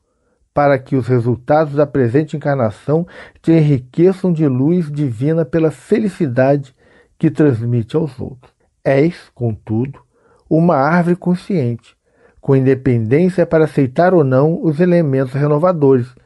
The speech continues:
com liberdade para registrar a bênção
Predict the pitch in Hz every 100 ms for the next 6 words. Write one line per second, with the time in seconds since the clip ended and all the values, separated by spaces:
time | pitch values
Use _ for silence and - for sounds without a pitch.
0 | _ _ _ - 139 131 127 120 110 113
1 | 127 165 156 - 151 147 143 131 123 -
2 | 127 143 156 - 180 147 127 127 123